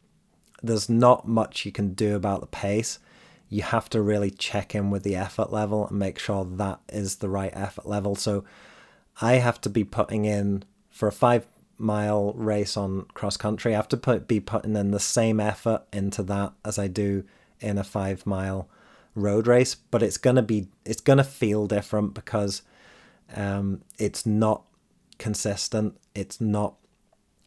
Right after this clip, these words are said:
predictable, whereas you can get into a rhythm on the road. It's quite difficult to do that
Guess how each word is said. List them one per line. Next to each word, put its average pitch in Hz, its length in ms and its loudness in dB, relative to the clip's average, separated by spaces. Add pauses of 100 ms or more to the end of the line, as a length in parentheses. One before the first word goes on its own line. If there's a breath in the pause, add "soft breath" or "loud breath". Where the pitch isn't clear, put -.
(220)
predictable, 123 840 2
whereas 104 360 0
you 98 60 -2
can 104 180 -2
get 113 180 2
into 104 240 -2
a 101 60 0
rhythm 107 420 0
on 104 100 2
the 104 100 0
road. 110 300 4
It's - 140 -8
quite 101 380 -2
difficult - 440 -8
to - 80 -12
do 92 180 -4
that 92 200 -4